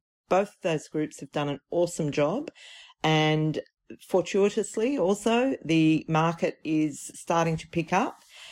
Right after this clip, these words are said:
And so, yeah, things are looking pretty good. We have another boot camp coming up in August. So if that on your radar, then either send us an email or give us a call and we'll shoot you through the details.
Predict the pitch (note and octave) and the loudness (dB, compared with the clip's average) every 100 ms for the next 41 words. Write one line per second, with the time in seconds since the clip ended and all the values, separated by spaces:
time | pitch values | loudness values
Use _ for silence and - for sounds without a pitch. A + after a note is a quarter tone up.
0 | - - D#3+ E3 E3+ E3+ E3+ E3 - - | -20 -8 0 2 2 2 0 -2 -4 -12
1 | - F3+ F3 E3 E3+ E3+ E3+ D#3 - _ | -4 -2 2 2 2 2 0 -2 -8 _
2 | C4 C4 - C4+ B3 A#3 G#3+ G3+ F#3 F#3+ | -8 -8 -2 -2 0 -2 0 -2 0 -2
3 | E3+ D#3+ C3 - G3 F#3 D#3+ E3 E3+ F#3 | 0 0 0 0 0 0 0 0 0 -2
4 | E3 D#3 - E3 C3+ - D3+ C#3 C3 - | 0 -2 0 -4 -4 -6 -8 -6 -8 -6
5 | C3+ C3 D3 C#3+ G3 F#4 - - - - | -8 -6 0 2 2 0 -4 -20 -20 -20
6 | - _ - F3 D#3 D3 D#3 - E3+ D#3+ | -20 _ -4 0 2 2 0 -2 -8 -6
7 | - F3+ F#3 - - D3+ D#3 D#3 D#3+ E3 | -2 0 -2 -6 -4 0 2 4 4 4
8 | E3+ F3+ G#3 C#4+ E4+ _ _ - E3 D#3+ | 2 2 0 -4 -8 _ _ -2 0 2
9 | D#3+ D#3 D#3 F3 D#3+ - E3 G3+ G#3+ G#3+ | 2 0 -2 0 0 0 2 2 2 2
10 | G#3+ A3 - D3 D3 C#3 D#3+ D#3+ - - | 2 0 0 2 2 0 -4 -6 -8 -8
11 | - D3 C#3+ F#3+ C4 - _ - _ _ | 0 2 4 2 0 -6 _ -20 _ _
12 | C#3+ C#3 C3+ C#3 C#3 C#3+ C#3 - D#3 C#3+ | 0 2 4 4 2 2 0 2 0 0
13 | C#3+ - C#3+ C3 C3 C3 - B2+ G2 D#3+ | -4 0 0 2 0 0 0 -2 -2 -6